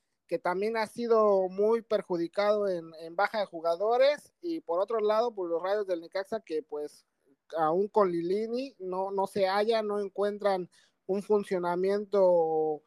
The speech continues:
este, estable, un funcionamiento más, más convincente, y, pues, con dos goles del Puebla se empata el marcador,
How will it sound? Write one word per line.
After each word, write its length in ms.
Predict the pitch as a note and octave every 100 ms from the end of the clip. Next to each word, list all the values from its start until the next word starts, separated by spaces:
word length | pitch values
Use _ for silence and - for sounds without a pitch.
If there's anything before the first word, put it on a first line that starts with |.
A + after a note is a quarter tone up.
| _ _ _ -
este, 600 | D3 C#3+ - E3 D#3+ D#3+ -
estable, 500 | D#3+ - G#3 G#3+ A3+
un 140 | G#3 G3+
funcionamiento 760 | G#3+ G3 F#3+ F3 F#3 G3+ G3
más, 400 | F#3 F#3+ G3 F#3+ F#3+
más 300 | G3 G3 -
convincente, 800 | F#3+ E3+ D#3+ D#3+ G3 G#3 G#3+ B3
y, 180 | A3 E3
pues, 400 | E3 D#3+ D3+ - _ _ -
con 160 | F#3
dos 180 | G3+ C4
goles 300 | C#4 C#4+ C4+
del 160 | A3 G3
Puebla 320 | B3 C4+ C#4
se 100 | A#3
empata 380 | G#3 A#3 A#3+ B3+
el 80 | G#3
marcador, 600 | F#3+ F3+ F#3 G3 C4